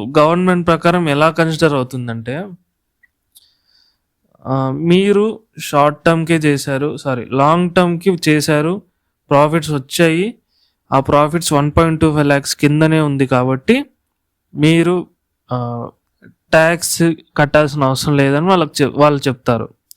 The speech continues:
So మళ్ళీ మీరు కొన్నారు కాబట్టి ఇది కొత్త ట్రేడ్ కింద కన్సిడర్ చేస్తుందే కానీ పాత ట్రేడ్ని మీరు కంటిన్యూ చేస్తున్నారనే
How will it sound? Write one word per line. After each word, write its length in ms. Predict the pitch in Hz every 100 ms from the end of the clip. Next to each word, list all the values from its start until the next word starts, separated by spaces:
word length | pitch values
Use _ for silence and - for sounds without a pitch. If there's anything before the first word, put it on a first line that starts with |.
| _ _ _ _ -
So 160 | -
మళ్ళీ 380 | 175 180 175 185
మీరు 240 | 202 202 185
కొన్నారు 480 | 185 165 165 165
కాబట్టి 400 | 160 156 156 160
ఇది 160 | 226 208
కొత్త 420 | - 165 160 -
ట్రేడ్ 360 | 185 185 180 165
కింద 260 | 160 160
కన్సిడర్ 460 | 156 135 131 143 139 135
చేస్తుందే 480 | 131 - 139 135
కానీ 480 | 131 117 113 131 160 - _ _ _ _ _ _ _ _ _ _ _ _
పాత 260 | 160 160 165
ట్రేడ్ని 440 | 170 170 175 165
మీరు 180 | 175 170
కంటిన్యూ 480 | 147 156 147 151 151
చేస్తున్నారనే 1120 | 143 139 135 - 135 131 131 131 131 131 123